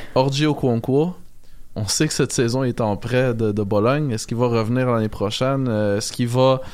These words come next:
euh, poursuivre son prêt l'année prochaine ou est-ce qu'il va devenir un joueur de l'Impact de Montréal, euh, en bonne et due forme ? On peut pas vraiment répondre à cette question-là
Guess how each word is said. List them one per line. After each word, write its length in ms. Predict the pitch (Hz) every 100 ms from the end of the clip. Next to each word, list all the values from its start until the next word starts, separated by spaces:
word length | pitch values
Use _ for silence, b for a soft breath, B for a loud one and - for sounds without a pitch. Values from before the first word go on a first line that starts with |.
| B B B B -
euh, 200 | 101 101 -
poursuivre 440 | 135 - 147 143
son 160 | - 117
prêt 180 | - 131
l'année 220 | 123 117
prochaine 440 | - 113 123 131
ou 120 | 113
est-ce 100 | 104
qu'il 80 | -
va 100 | 113
devenir 360 | 104 101 123 120
un 100 | 107
joueur 380 | 104 113 131 123
de 80 |
l'Impact 340 | 110 110 123 113
de 60 |
Montréal, 560 | 113 110 107 110 120 120
euh, 680 | 117 110 101 98 104 101 - - -
en 120 | 110
bonne 220 | 110 123
et 80 | 120
due 160 | 107 107
forme ? 400 | 127 139 151 117 B B B B B B B B B - -
On 260 | 123 143
peut 140 | 135 135
pas 140 | 156
vraiment 280 | 143 135 139
répondre 320 | 127 131 131
à 60 | 123
cette 200 | 117 -
question-là 540 | 117 - 120 110 120